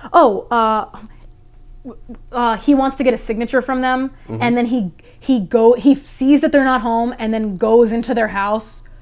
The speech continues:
Speaker 1: He unlocks the door to
Speaker 2: Mm-hmm.
Speaker 1: go into their house when he s-, when nobody answers the door. There's no, you need a signature from them, from people. Why
Speaker 2: Mm-hmm.
Speaker 1: are you going into their house if they're not home?
Speaker 2: But
Speaker 1: Like
Speaker 2: he, then, no, didn't he see their car in the driveway?
Speaker 1: Yeah,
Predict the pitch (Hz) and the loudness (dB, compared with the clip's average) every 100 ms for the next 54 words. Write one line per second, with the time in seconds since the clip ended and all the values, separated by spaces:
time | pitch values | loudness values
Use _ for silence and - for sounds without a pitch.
0 | - - 320 320 285 320 285 269 285 - | -16 0 0 4 6 6 6 4 2 -2
1 | 269 214 220 226 240 - - 233 240 247 | 0 2 2 4 2 2 0 0 0 0
2 | 247 226 208 208 226 226 220 214 233 226 | 0 -2 -4 -6 -6 -6 -6 -6 -6 -4
3 | 220 220 226 226 226 196 208 220 254 - | -2 -2 -2 -4 -6 -8 -4 -4 -6 -10
4 | - - - 214 302 302 381 277 294 370 | -20 -6 -2 2 4 6 4 6 6 6
5 | 403 - 403 403 440 294 277 226 196 190 | 4 0 0 2 2 2 2 -2 -4 0
6 | 277 277 415 - - 170 254 302 339 302 | 2 4 4 2 -2 2 6 8 8 6
7 | 339 339 311 285 247 330 226 - 247 180 | 4 2 2 2 2 -2 -4 -2 0 6
8 | 240 247 214 277 165 - - - - 156 | 6 6 2 0 -2 -6 -18 -8 2 4
9 | 160 180 175 175 143 156 190 - 160 160 | 4 0 -2 -2 -2 -4 -6 -6 -4 -2
10 | 147 123 113 - 113 117 110 107 98 98 | -2 -6 -8 -8 -6 -6 -8 -12 -12 -14
11 | 104 110 - - 330 | -14 -16 -16 2 6